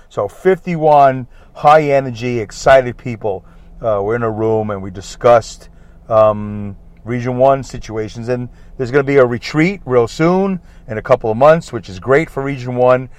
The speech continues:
Region one is not known for its retreats.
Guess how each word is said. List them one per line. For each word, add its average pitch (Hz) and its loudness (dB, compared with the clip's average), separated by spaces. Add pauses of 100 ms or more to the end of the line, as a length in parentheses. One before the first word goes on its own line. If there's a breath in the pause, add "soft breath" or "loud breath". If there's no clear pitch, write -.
(180 soft breath)
Region 107 -8
one 120 2
is 98 -6
not 123 2
known 117 -2
for 104 -6
its 110 -12
retreats. 101 -12